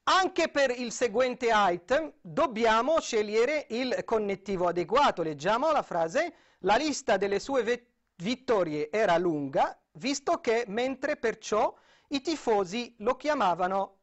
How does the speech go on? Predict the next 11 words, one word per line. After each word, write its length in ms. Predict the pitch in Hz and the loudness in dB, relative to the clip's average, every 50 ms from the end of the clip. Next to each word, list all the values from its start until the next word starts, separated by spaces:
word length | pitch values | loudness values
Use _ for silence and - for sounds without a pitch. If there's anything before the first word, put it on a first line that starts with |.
| _ _ | _ _
il 180 | - 247 254 240 | -6 -4 -4 -2
campionissimo." 920 | - 254 254 - 240 254 254 240 190 139 - - - 147 143 139 120 - _ _ _ _ _ _ _ _ _ _ _ _ _ _ _ _ _ _ _ _ _ _ _ _ _ _ _ _ _ _ _ _ _ _ _ _ _ _ _ _ | 0 0 0 0 0 0 0 0 -2 -4 -8 -10 -8 -8 -8 -8 -10 -12 _ _ _ _ _ _ _ _ _ _ _ _ _ _ _ _ _ _ _ _ _ _ _ _ _ _ _ _ _ _ _ _ _ _ _ _ _ _ _ _
Dobbiamo 380 | - - 185 185 196 180 175 175 | -6 -2 0 2 2 2 2 0
scegliere 880 | 165 - - 226 208 208 208 214 220 226 240 262 311 349 - - _ _ _ _ _ _ _ _ - | -2 0 0 0 2 2 2 4 4 4 6 4 2 2 0 -6 _ _ _ _ _ _ _ _ -6
il 180 | 226 240 214 | -4 -4 -2
connettivo 760 | - 226 202 196 185 175 - - 254 220 170 170 156 - _ - | 0 -2 0 0 -2 -4 -2 -2 -2 0 0 0 -2 -2 _ -2
adeguato 800 | 208 214 196 208 202 - 175 165 156 151 147 - - 254 302 277 | 0 0 0 0 -2 -2 0 0 0 0 0 -2 0 0 0 0
fra 400 | - - - 208 170 - - _ _ | 0 0 0 0 0 0 -2 _ _
tre 280 | - 247 311 339 302 | -4 -2 0 0 -2
proposti, 840 | - 226 208 190 - 165 139 139 - - - - 220 269 359 - - - _ _ _ _ _ _ _ _ _ | -2 -2 -4 -2 -2 -4 -6 -6 -8 -12 -10 -6 -6 -6 -6 -6 -8 -14 _ _ _ _ _ _ _ _ _
un 400 | 277 277 285 233 180 151 143 - | 0 0 0 0 0 -4 -6 -8